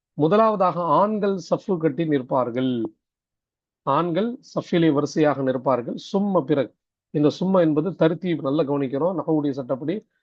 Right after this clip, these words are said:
தர்தீபு தாஹீருக்காண்டி இது வருது. அதாவது அடுத்தது தான் இருக்கணுமே தவிர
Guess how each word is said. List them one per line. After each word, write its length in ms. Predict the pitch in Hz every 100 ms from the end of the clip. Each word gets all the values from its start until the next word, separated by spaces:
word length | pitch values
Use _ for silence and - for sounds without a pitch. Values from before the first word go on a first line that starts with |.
| _ _ 156
தர்தீபு 480 | 160 156 196 190 160
தாஹீருக்காண்டி 720 | 160 151 180 165 143 143 143
இது 280 | 170 135 123
வருது. 200 | 110 110 _ _ _
அதாவது 380 | - 139 151 175
அடுத்தது 600 | 175 139 180 - 202 180
தான் 200 | 180 180
இருக்கணுமே 320 | 156 156 139
தவிர 480 | 123 127 123 147 165